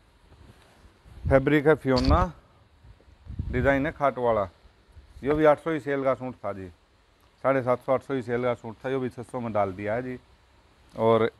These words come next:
इसकी लंबाई चौड़ाई दिखा दूँ जी आपने, चौ-, लंबाई तो इसकी लगभग चालीस है। इसकी यह चाक की कढ़ाई की देखो जी चौड़ाई, नीचे तक, नीचे तक है बाईस या चौड़ाई है जी इसकी,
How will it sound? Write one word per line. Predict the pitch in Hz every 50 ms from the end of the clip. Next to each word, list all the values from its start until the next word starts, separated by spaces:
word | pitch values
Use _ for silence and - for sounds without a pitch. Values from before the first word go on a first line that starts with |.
| _ _ -
इसकी | 139 127 - - 151
लंबाई | 143 147 139 139 139 139 127
चौड़ाई | 127 131 127 127 123 117
दिखा | 110 101 98 95
दूँ | 92 98 104
जी | 98
आपने, | 101 95 92 101 95 -
चौ-, | - - 143 147
लंबाई | 151 147 147 151 151 156 156
तो | 151 156
इसकी | 156 135 - 156
लगभग | 151 160 156 139 139 139 117
चालीस | - - 120 117 131 160 160 139
है। | 139 127 127 127 123 - _ _ _ _ _ _ _ _ _ _ _ -
इसकी | 135 - - 147
यह | 151 143
चाक | - 151 147 143 135 -
की | 151 139
कढ़ाई | 131 151 147 143 120 107
की | 101 110
देखो | 110 107 98 - - 110
जी | 107 101
चौड़ाई, | 92 - 110 104 101 98 98 95
नीचे | 92 107 107 _ - 123 110
तक, | 95 98 90 - _ _ _ _ _ _ _ _ _ _ _ - 117
नीचे | 123 139 - - 160 160
तक | 143
है | 143 135 156
बाईस | 156 147 151 151 151 156 143 - 120 104 - _ _ _ _ _ _ _ _ _ _ _ _ _ _ _ _ _ _ _ _ -
या | 117 131 139
चौड़ाई | 123 151 147 139 139 135 131
है | 107 98
जी | 95 95
इसकी, | 92 - _ _ 98 90